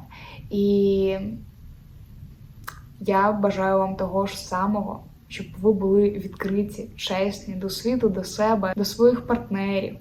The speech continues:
а, до своїх батьків. Бажаю вам всього самого найкращого, офігезного настрою, багато енергії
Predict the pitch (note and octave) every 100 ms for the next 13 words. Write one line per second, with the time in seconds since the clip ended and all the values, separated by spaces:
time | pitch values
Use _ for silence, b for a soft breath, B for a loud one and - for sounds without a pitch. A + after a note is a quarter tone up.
0 | - B B B B - F#3 F#3 F#3+ F3+
1 | G#3 G#3+ A3+ A3 G#3+ G#3 G#3 B B -
2 | G#3 G3 - A3 G#3 A3 G#3+ - F#3+ F#3+
3 | G3 G3+ F#3+ F#3+ F#3+ F#3+ G#3 A3 - F#3
4 | F#3+ G3+ G3 F#3+ F#3+ F#3+ F#3+ G3 - A3
5 | A3+ A#3 - - B B - - G3 F#3+
6 | F#3+ F#3+ F#3+ F#3+ G3+ A3+ - A#3 G3 F#3
7 | F#3+ F#3 F#3 F#3 G3 G#3 A3 G#3 G#3